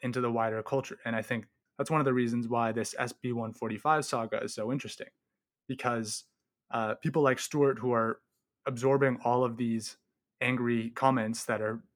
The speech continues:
uh, often based on misinformation about the law, uh,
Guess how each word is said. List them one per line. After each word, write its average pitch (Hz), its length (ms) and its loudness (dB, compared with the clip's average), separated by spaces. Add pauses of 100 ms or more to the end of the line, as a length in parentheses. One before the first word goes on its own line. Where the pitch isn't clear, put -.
(120)
uh, 123 200 -2
often 123 320 2
based 110 300 -2
on 113 160 -2
misinformation 113 720 -4
about 104 260 -4
the 107 80 -4
law, 104 360 -2 (600)
uh, 110 240 -2